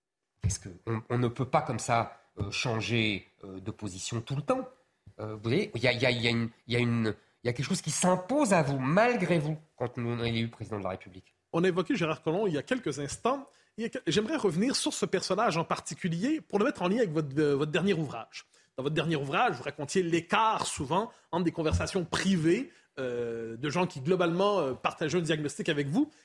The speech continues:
Speaker 2: et publiquement, quelquefois, non seulement l'atténuaient, mais le contredisaient. Dans le cas de Gérard Collomb, on cherche à comprendre, c'est-à-dire s'il croit vraiment que l'immigration massive,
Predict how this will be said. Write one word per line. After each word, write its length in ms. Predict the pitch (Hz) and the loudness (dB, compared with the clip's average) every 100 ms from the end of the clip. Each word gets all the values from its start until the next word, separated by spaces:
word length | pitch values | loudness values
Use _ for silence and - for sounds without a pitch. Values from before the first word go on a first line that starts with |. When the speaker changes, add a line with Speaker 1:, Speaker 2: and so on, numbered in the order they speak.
| - | -4
Speaker 2:
et 60 | |
publiquement, 560 | - 269 220 - 208 269 | 0 0 2 0 2 2
quelquefois, 380 | 214 180 185 226 | 2 0 0 0
non 100 | 208 | 0
seulement 280 | - 202 269 | 0 0 2
l'atténuaient, 560 | 196 185 214 202 302 | 2 4 2 0 -2
mais 100 | 247 | 0
le 100 | 170 | 0
contredisaient. 640 | - 185 - 160 135 127 - _ _ _ _ - | 2 0 0 0 -2 -4 -6 _ _ _ _ -2
Dans 100 | 233 | 0
le 60 | 247 | 2
cas 120 | 294 | 2
de 60 | |
Gérard 280 | 190 180 165 | 2 2 0
Collomb, 440 | - 175 277 381 - - | 2 2 2 -2 -10 -6
on 60 | |
cherche 220 | 156 320 - | -2 -2 -2
à 60 | |
comprendre, 420 | 170 160 165 156 | -4 -4 -2 -4
c'est-à-dire 280 | 139 147 156 | -2 -2 -2
s'il 300 | - - 370 | -2 -2 -2
croit 180 | - 214 | 0 0
vraiment 460 | 160 165 156 151 - _ _ _ _ - | 4 2 2 0 -4 _ _ _ _ 0
que 380 | 226 214 208 156 | 4 6 4 0
l'immigration 560 | 165 185 170 165 - | 0 2 2 0 0
massive, 680 | 226 165 - 170 165 147 117 | 2 2 0 0 0 -2 -6